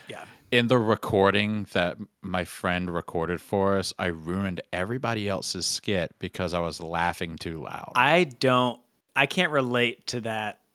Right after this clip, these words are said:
Speaker 1: at all. I, laughing too loud in a microphone, never happened to me.
Speaker 2: I was so embarrassed after the fact. I was just like, "Jesus, everybody recorded these for their, like,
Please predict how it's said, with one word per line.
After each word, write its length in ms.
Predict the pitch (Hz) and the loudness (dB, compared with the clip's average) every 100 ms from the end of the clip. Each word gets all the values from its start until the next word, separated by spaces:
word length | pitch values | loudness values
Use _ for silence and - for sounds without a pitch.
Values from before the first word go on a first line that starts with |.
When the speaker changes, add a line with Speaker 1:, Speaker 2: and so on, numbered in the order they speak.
| _ | _
Speaker 1:
at 160 | 117 107 | -6 -4
all. 400 | 101 87 80 - _ _ | -4 -6 -10 -16 _ _
I, 200 | - 107 - _ _ _ | -10 -10 -12 _ _ _
laughing 580 | 127 131 143 147 160 143 | 0 4 6 4 2 0
too 260 | - 147 139 | 0 0 2
loud 560 | 117 120 131 135 139 - _ _ _ _ _ _ _ _ _ - | 4 6 6 4 0 -14 _ _ _ _ _ _ _ _ _ 2
in 160 | 143 | 4
a 60 | 147 | 6
microphone, 880 | 131 127 131 156 156 160 165 180 185 _ _ _ _ _ _ _ | 6 4 4 4 6 8 8 2 -4 _ _ _ _ _ _ _
never 280 | 110 104 101 | -4 -2 -2
happened 340 | 98 92 92 | -4 -6 -8
to 60 | 90 | -12
me. 180 | 87 95 _ _ | -10 -12 _ _
Speaker 2:
I 100 | 110 | 6
was 240 | 113 110 | 6 6
so 300 | - 127 107 | 4 6 8
embarrassed 460 | 104 95 92 92 87 | 6 6 6 4 2
after 200 | 85 82 | -4 -6
the 80 | 85 | -10
fact. 220 | 87 82 | -8 -6
I 40 | |
was 120 | 85 80 | -8 -10
just 140 | - | -10
like, 220 | 85 80 | -10 -10
"Jesus, 540 | - 87 85 78 82 92 | -16 -14 -12 -12 -10 -10
everybody 280 | 90 98 | 0 2
recorded 520 | 90 85 - 90 85 80 | 2 -2 -2 -2 -2 -2
these 180 | 85 - | -4 -4
for 120 | 90 | -2
their, 140 | 87 | -2
like, 260 | 85 82 | 0 -2